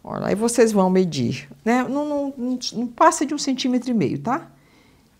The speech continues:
Eu gosto de passar sempre um centímetro e meio. Olha, daqui pra cá, conta um centímetro e meio e passa uma costurinha,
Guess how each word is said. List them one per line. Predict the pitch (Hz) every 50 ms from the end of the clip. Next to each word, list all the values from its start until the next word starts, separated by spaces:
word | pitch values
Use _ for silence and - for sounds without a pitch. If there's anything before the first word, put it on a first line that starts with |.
| _ _ -
Eu | 254 262
gosto | 262 269 302 320
de | 269 269
passar | - 254 254 254 262 233
sempre | - 269 277 269 277
um | 269
centímetro | 254 - 247 233 - 247 226 226 233 226 233
e | 220
meio. | 175 127 123
Olha, | 143 170
daqui | 208 226 240 240 - - 311 311
pra | - - 294
cá, | 294 294 - 247 247 208 175 180
conta | - - 233 240 240 240 240
um | 262 285
centímetro | - - 277 269 269 - 247 247 247 247 - 262
e | 240
meio | 240 247 254 269 277 285 285 294 320 311
e | 302 285 294 320 320 - - _ _ _ _ _ _ _ _ _ _ _ _ -
passa | 254 262 269 262 -
uma | 254 254 254
costurinha, | - 254 247 - - 262 220 165 135 131 -